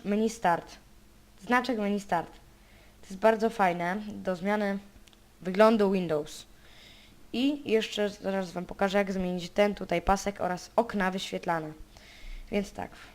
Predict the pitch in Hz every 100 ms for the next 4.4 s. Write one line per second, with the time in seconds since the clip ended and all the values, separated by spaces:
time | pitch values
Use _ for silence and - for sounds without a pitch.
0 | - - - 220 214 196 180 175 190 190
1 | 196 185 175 165 170 156 - 165 220 -
2 | - - - - - - - - - -
3 | 226 208 196 156 147 - 233 240 208 -
4 | 214 202 202 -